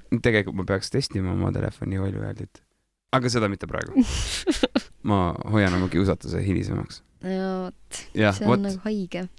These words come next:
Speaker 1: Täpselt, helistage inimesed, alustage oma vanematest. Kui te pole neid ammu näinud, visake neile kõne peale. Ma arvan, et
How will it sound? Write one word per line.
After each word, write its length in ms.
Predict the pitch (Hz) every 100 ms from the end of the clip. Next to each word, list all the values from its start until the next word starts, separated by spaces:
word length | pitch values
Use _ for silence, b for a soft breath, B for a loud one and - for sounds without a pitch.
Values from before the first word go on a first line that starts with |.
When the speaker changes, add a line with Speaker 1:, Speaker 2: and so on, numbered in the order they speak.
| -
Speaker 1:
Täpselt, 320 | 151 - 123
helistage 400 | 139 151 - 98
inimesed, 340 | 95 90 95 -
alustage 340 | 151 156 123
oma 160 | 110 107
vanematest. 560 | 131 127 95 98 - -
Kui 120 | 156
te 80 | 175
pole 140 | 175 160
neid 100 | 143
ammu 220 | 151 135
näinud, 280 | 127 123 107 _ _ _ _ 190
visake 260 | 175 -
neile 140 | 104 101
kõne 180 | 98
peale. 240 | 95 85 101
Ma 160 | 117
arvan, 240 | 123 107
et 80 | 104